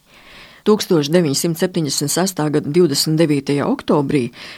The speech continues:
P S R S augstākā padome pieņēma likumu par vēstures un kultūras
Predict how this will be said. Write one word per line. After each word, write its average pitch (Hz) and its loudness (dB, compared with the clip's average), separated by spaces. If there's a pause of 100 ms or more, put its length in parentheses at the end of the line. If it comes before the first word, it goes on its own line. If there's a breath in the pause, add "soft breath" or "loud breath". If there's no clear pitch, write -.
P 175 4
S - -2
R 254 4
S 311 0
augstākā 175 0
padome 226 4
pieņēma 180 4
likumu 233 2
par 160 2
vēstures 196 0
un - -4
kultūras 185 2